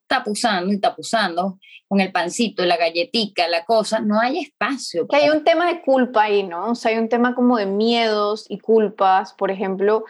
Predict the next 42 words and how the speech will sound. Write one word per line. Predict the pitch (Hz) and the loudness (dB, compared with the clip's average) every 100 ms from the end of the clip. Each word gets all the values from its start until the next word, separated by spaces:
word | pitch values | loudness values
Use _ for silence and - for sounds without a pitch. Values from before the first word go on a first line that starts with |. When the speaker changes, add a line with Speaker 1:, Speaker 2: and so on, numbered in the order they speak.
| - - _ - | -14 -20 _ -2
Speaker 2:
yo | 202 | 2
lo | 226 | 4
veía | 226 208 202 | 6 4 2
mucho | 208 233 | -2 -4
en | 202 | -2
camp. | 196 170 - _ _ _ _ | -2 -2 -8 _ _ _ _
Speaker 1:
Ujú. | 196 175 | -2 4
Speaker 2:
Mi | 254 302 - | 4 4 2
tema, | 254 247 202 - _ | 0 0 -2 -6 _
por | 226 | 0
ejemplo, | 214 208 190 196 | 0 0 0 2
el | 190 | 2
tema | 214 208 226 220 | 2 2 0 -2
que | - 208 196 185 | -2 2 2 0
yo | 202 214 214 | 0 2 4
he | |
estado | 214 - 208 208 | 2 0 2 2
descubriendo | 208 - 202 202 208 190 185 185 190 | 0 0 2 4 4 2 0 0 0
en | 190 180 | -2 -6
el | 170 180 | -6 -4
tema | 190 190 | -2 -2
crianza | 202 175 175 190 | -2 -2 -2 -4
consciente | 180 180 190 170 170 180 | -6 -6 -4 -4 -2 -2
con | 180 175 | -2 -4
mis | 175 | -2
hijos | 196 190 175 190 | -2 0 0 0
y | 196 | -2
la | 175 | 0
razón | 165 170 180 | -2 -6 -4
por | 196 | -2
la | 190 | -2
que | 175 - | -4 -6
me | 185 | -6
estresaba | 180 - 185 185 - 196 190 190 | -6 -6 -8 -6 -2 2 2 2
tanto | 190 180 | -2 -2
y | 185 | -6
se | 170 | -10
la | |
estaba | 165 180 185 | -4 -2 0
pasando | 196 180 170 180 | -2 -4 -2 0
a | 180 | 2
ellos, | 170 160 175 240 | 0 -2 -4 -6